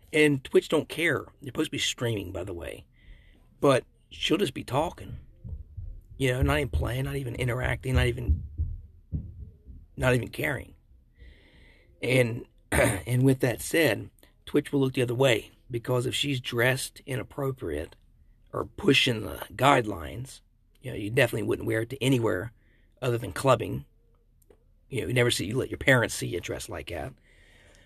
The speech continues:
But you dress like that in front of the camera. And Twitch don't care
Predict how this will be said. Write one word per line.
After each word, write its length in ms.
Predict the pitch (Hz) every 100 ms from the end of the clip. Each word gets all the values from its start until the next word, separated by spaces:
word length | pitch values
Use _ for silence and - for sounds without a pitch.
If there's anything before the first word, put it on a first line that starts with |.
| _
But 80 | 135
you 80 | 127
dress 220 | 139 131
like 80 | 127
that 60 |
in 60 | 117
front 180 | - -
of 60 |
the 40 | -
camera. 320 | 117 - - - _ _ _ _ - _ _ _ _ - - _ _
And 140 | 127 123
Twitch 280 | - 151
don't 220 | - 127 -
care 380 | 123 117 85